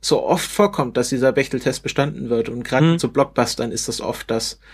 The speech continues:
Speaker 1: z-, zwar es zwei Frauen gibt, aber die sich nur über Männer unterhalten. Und der Witz ist,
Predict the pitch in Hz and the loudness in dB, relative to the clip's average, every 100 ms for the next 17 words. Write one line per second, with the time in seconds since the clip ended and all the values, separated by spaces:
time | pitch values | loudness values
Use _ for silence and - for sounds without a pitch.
0 | - - _ - 110 - - 135 127 - | -20 -20 _ -14 -12 -10 -2 2 2 2
1 | 135 123 - 123 127 123 - 151 - 117 | 2 0 0 0 0 0 0 0 -2 -4
2 | 127 123 135 - 139 139 131 135 143 139 | -2 -2 -2 -4 0 0 2 0 0 0
3 | 117 110 110 123 165 196 - - - _ | -2 -6 -4 -4 -4 -10 -12 -20 -20 _
4 | 127 123 120 - 113 160 185 - | 0 4 4 2 0 0 0 -6